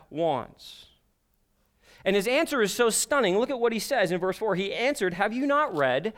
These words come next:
that he who created them from the beginning," notice that word, "made them male and female?" By the way, if you wanna know what Jesus thinks about, uh, masculinity and femininity and whether or not that's a social construct, here's the answer right here.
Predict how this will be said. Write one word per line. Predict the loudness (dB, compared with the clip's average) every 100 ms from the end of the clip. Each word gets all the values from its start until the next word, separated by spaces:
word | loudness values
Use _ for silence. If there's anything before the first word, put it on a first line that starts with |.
| -16 -20 -20 _ _
that | 0 2
he | 2 2
who | 0
created | -2 0 2 2 2
them | 2 2
from | 0 4 4 4
the | 0
beginning," | 0 0 2 2 2 2 0 -4 -8 _ _ _ -6
notice | -4 -2
that | 0 0
word, | 0 -2 -4 -8 0
"made | 2 4 2 2
them | 2 4
male | 4 4 4
and | 2
female?" | 0 0 2 2
By | 2 2
the | 2
way, | 2
if | 0 -2
you |
wanna | -2 0
know | 0 0 0 -4 -4
what | -4 -2
Jesus | -4 -4 -6 -6
thinks | -4 -4 -6 -6
about, | -2 0 0 -4 -16 -20 -20 _ -8
uh, | 0
masculinity | 0 0 -2 -2 0 0 -2
and | 0
femininity | -2 0 0 0 0 -2 -6 _ _ _ _ _ _ _ _ -6
and | -2
whether | 0 2
or | 2
not | 2
that's | 0 -2
a | -2
social | -4 -4
construct, | -4 -4 -2 -4
here's | -4 -2
the | -2
answer | -4
right | -4 -4
here. | -6